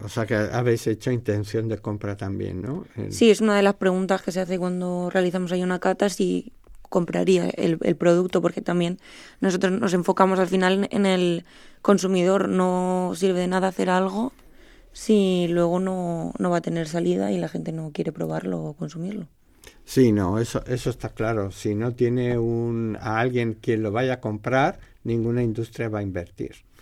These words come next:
Speaker 1: No, no son tontas y no tiran el dinero por ahí si no tienen, este, si no tienen, eh, un futuro comprador, ¿no? Eso yo creo que es importante, eh, que lo destaquemos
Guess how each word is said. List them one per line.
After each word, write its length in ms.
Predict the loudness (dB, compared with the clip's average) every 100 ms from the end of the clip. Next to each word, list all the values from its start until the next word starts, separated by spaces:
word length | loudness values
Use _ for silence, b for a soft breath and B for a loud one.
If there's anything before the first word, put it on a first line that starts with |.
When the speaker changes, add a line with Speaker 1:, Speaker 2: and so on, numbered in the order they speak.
| b b b
Speaker 1:
No, 280 | -4 -2 -2
no 160 | -2 -2
son 220 | -2 -4
tontas 480 | -2 0 0 0 0
y 40 |
no 160 | -2 0
tiran 340 | 0 2 0
el 120 | 0
dinero 400 | 0 0 0 -2
por 200 | -2 -2
ahí 240 | 0 0 0
si 180 | 0 0
no 160 | 0
tienen, 480 | 0 0 2 2 0
este, 540 | -2 -6 -10 -8 -6 -8 -10 -12 -8
si 180 | -4
no 160 | 0 0
tienen, 680 | 0 0 0 0 0 -2 -6 B B B B B B
eh, 420 | 2 4 4 0
un 340 | 0 2 4 2
futuro 480 | 0 2 2 2 0
comprador, 720 | -4 -4 -4 -2 -2 -2 -4
¿no? 160 | -8 -10 b b b b
Eso 280 | 0 4 4
yo 180 | 4 2
creo 220 | 0 0
que 220 | 2 2
es 160 | 2 -2
importante, 1120 | -4 -2 -2 -2 -2 0 0 0 0 0 -6 -10
eh, 380 | -6 -2 -2 -4 -4
que 140 | -4
lo 840 | -2 -2 -4 -6 -6 -8 -10 -10 -8
destaquemos 920 | -4 -4 -4 -10 -4 -2 0 0